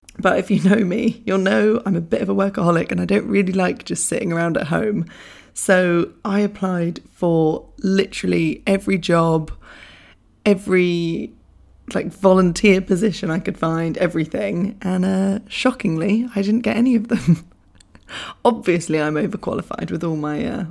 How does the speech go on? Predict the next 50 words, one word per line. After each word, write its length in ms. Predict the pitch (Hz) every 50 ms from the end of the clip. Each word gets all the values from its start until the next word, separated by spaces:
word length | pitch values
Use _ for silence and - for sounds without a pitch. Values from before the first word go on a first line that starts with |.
| - -
all 100 | - 175
my 140 | 175 175 170
years 260 | 170 180 180 170 170
of 80 | 170 147
dog 220 | 185 180 165 -
walking. 480 | - 190 - - - 196 247 254 - - _ _ _ - - - -
So 180 | - - 294
I 60 | 320 330
ended 180 | 320 277 262
up 100 | 208 -
just 160 | - 190 -
chilling 240 | - - 185 170 165
in 60 | 165
my 100 | - 165
flat 440 | - - - 175 - - - - -
for 180 | - - - -
a 60 | -
few 180 | - 165 165 165
months, 380 | 165 170 165 - - - -
which 260 | - - 269 - -
was, 380 | - 185 190 196 - - - - _ _ _ _ -
it 140 | 208 202 -
was 140 | 180 -
fine. 400 | - - - 196 208 208 180 165 - - - _ _ -
But 340 | 180 180 196 180 180 - -
I 60 | -
don't 280 | 190 - 214 233 247 240
have, 460 | - - - 214 180 160 208 - - _ _ _ _ _ -
I 80 | - 214
don't 100 | 277 294
have 160 | 269 - - -
any 240 | - 170 165 170 175
outdoor 300 | 175 170 - - 220 214
space. 300 | - - - - 214 -
I 60 | 170
don't 80 | 180 -
have 100 | 190 185
a 40 | 160
garden, 520 | - 185 180 175 175 165 175 170 165 160
a 40 | 156
patio, 520 | - - 190 185 - - - 147 160 160
nothing. 340 | 156 165 175 - - - -
I 60 | -
live 140 | 175 170 170
on 80 | 165 165
a 40 |
really 160 | 160 160 160 151
busy 280 | 156 170 165 - 160
road. 380 | 151 170 160 - - - 202 - - - - - - -
So, 640 | - - - 190 180 175 170 170 170 165 170 -